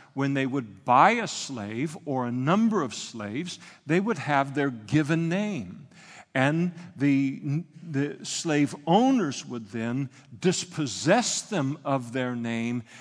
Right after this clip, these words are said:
and would instead give them a number. And the idea behind that would, it would be to kind of ease their conscience in terms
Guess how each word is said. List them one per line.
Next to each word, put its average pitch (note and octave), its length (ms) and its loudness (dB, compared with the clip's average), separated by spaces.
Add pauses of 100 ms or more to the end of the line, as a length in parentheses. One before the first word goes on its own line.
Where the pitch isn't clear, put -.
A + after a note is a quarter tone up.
(140)
and D#3 220 2
would D3+ 140 0
instead C3 580 -2 (400)
give C3+ 320 2
them C3 180 -2
a C3 60 -2
number. A#2+ 600 -4 (420)
And D#3 140 2
the E3+ 240 2
idea F3+ 560 2
behind F#3+ 840 0
that G#2 360 -6 (320)
would, C#3 320 -2
it E3 160 2
would D3+ 240 -2
be D3 300 4 (100)
to C#3 140 -6
kind D#3 380 -2
of B2+ 180 -6 (100)
ease F3 400 2
their D3+ 220 2
conscience F#3 920 -2
in B2+ 140 -4
terms B2+ 540 -4